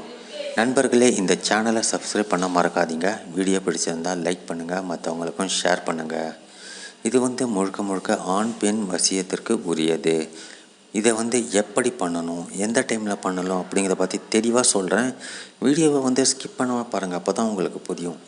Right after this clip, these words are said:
எப்படி யூஸ் பண்றது இந்த மந்திரம், இந்த மந்திரத்தை எப்படி யூஸ் பண்ணா எனக்கு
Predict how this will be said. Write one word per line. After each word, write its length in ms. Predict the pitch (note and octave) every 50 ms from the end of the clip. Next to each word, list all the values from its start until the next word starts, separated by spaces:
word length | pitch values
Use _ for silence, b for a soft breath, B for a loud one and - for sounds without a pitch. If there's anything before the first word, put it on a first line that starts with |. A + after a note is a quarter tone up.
| F#2+ G2 G#2
எப்படி 260 | G#2 - - C3+ C3+ A2 G#2
யூஸ் 200 | A#2 B2 B2 - -
பண்றது 260 | G2 F2+ F#2 F2 E2+ F2 E2+
இந்த 120 | E2+ E2+ E2+ F2
மந்திரம், 340 | F2 F2 F#2 F2+ F2+ E2+ - B B B B B B B B B - - - A2+
இந்த 100 | A#2+ B2 A2
மந்திரத்தை 380 | A2+ A#2 A#2 C3 B2+ - B2+ A#2 F#2+ F2 F#2+
எப்படி 260 | G2 - - C3 B2+ A2 G2+
யூஸ் 220 | A2 A#2 - -
பண்ணா 180 | - G#2 A2 A2+ A2+
எனக்கு 200 | G2 F#2 -